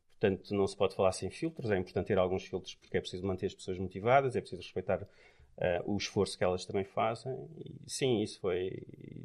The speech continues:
talvez assim, aquilo que me fez sair mais da minha zona de conforto e descobrir, eh, coisas e valorizar áreas que antes não valorizavam, que têm a ver com a, a, a motivação das, das outras pessoas, a, a olhar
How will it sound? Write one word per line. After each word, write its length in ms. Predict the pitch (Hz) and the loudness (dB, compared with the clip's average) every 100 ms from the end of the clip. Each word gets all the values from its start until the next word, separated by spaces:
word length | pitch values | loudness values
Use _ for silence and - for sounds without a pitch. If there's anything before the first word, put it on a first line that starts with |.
| - - - - - - | -14 -16 -18 -20 -20 -2
talvez 340 | 92 90 95 | 0 2 2
assim, 360 | 95 - 92 90 - _ _ - | 0 2 2 2 -6 _ _ 0
aquilo 200 | 98 95 | 2 2
que 60 | |
me 60 | 101 | 2
fez 160 | 107 | 0
sair 100 | - | 4
mais 340 | 107 110 107 101 | 6 8 8 8
da 80 | 107 | 6
minha 160 | 110 | 6
zona 220 | 104 110 | 4 2
de 60 | 113 | 2
conforto 460 | 127 110 165 160 127 | 2 4 4 4 2
e 40 | |
descobrir, 480 | 107 - 101 107 98 | -4 -2 0 2 2
eh, 340 | 98 95 101 - | 4 2 0 2
coisas 400 | 117 117 104 101 | 8 10 8 6
e 80 | 113 | 4
valorizar 560 | 107 110 104 107 107 | 6 4 6 10 12
áreas 500 | 107 110 110 101 - - - - - _ | 12 12 10 2 -2 -16 -20 -20 -20 _
que 80 | 113 | 4
antes 220 | 107 - | 4 4
não 160 | 113 110 | 2 4
valorizavam, 600 | 123 139 165 160 131 117 | 4 6 8 8 8 2
que 60 | |
têm 140 | 110 95 | 0 0
a 40 | |
ver 160 | 95 95 | 0 -2
com 200 | 101 95 | 0 0
a, 400 | 90 90 85 82 - - - | 2 0 0 -2 -6 -10 -6
a, 500 | 50 50 50 - - | -4 -2 -4 -6 -4
a 40 | |
motivação 580 | 98 110 95 90 92 90 | -2 -2 -2 -2 -2 0
das, 260 | 92 90 85 | -2 -2 -6
das 200 | 87 90 | -6 -4
outras 260 | 92 98 | -4 -4
pessoas, 800 | - - 120 120 104 90 90 - - - - - - - - - _ - | -6 0 4 6 6 4 -2 -8 -6 -6 -8 -14 -20 -20 -20 -20 _ -10
a, 540 | - - - - - | -8 -8 -6 -2 0
a 40 | - | 4
olhar 360 | 101 101 98 | 6 8 6